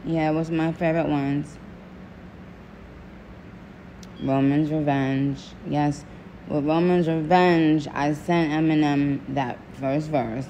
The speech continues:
and I thought he was just gonna do a verse. So he did a verse, and me, being a rapper, I did a s-, a second verse, 'cause I'm like, "Well,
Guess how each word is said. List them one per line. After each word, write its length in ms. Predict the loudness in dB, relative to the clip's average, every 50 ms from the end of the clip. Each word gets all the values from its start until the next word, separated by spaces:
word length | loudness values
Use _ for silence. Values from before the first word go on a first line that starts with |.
| -10 -6
and 140 | -4 -2 0
I 180 | 0 0 0 -2
thought 340 | 0 2 2 4 4 4
he 120 | 4 4 4
was 160 | 2 2 0
just 200 | 0 -2 -2 0
gonna 220 | 0 2 2 2
do 280 | 2 2 0 0 0 -2 0
a 160 | 2 2 2
verse. 580 | 2 2 0 -2 -2 -4 -6 -8 -12 -16 -18 -18 -18 -18 -18 -18 -18 -18 -18 -18 -18 -18 -18 -18 -18 -18 -18
So 280 | -12 -2 0 2 2 4
he 180 | 4 4 4
did 280 | 4 4 6 6 6 6
a 200 | 6 4 4 4 6 6
verse, 400 | 6 6 6 6 4 2 -2 -4 -6 -8
and 320 | -4 0 2 4 4 4
me, 540 | 6 6 6 6 6 6 6 4 2 0 -2 -8 -14 -18 -20 -20 -18 -20 -18 -18 -18 -18 -18 -18 -18 -4 0
being 680 | 4 4 6 6 6 4 4 4 4 4 4 2 0 -4 -10 -12 -8
a 100 | -6 -2
rapper, 560 | -2 0 -2 -2 -4 -4 -2 -2 -2 -2 -4 -4 -2
I 280 | 2 2 4 4 2
did 220 | 2 2 2 2 4
a 40 | 2
s-, 220 | 0 -2 -6 -14 -16 -18 -18 -18 -6 -2
a 180 | 0 0 0 -2
second 540 | 0 4 4 4 4 2 2 2 4 4
verse, 440 | 4 4 2 2 0 -2 -2 -4 -4
'cause 160 | -6 -2 0
I'm 180 | 0 2 2 2
like, 160 | 0 0 0
"Well, 420 | 0 0 2 2 2 2 2 0